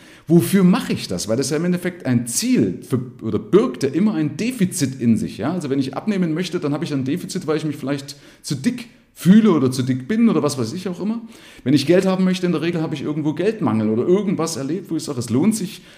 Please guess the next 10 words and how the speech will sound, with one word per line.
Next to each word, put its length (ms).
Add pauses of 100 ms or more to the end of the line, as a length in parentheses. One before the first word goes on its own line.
äh, 140
zu 140
Geld 200
zu 80
kommen. 200
Und 120
das 260
richtig 360
klar 180
niederschreiben. 600